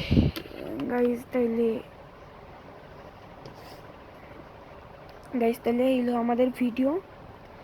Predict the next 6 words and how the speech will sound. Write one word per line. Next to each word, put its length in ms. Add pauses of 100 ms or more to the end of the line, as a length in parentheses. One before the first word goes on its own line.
(340)
এই 140
ফ্যানটাকে 460 (100)
নিয়েই 260 (100)
ছিল। 180 (380)
ফ্যানটার 380 (100)
দাম 140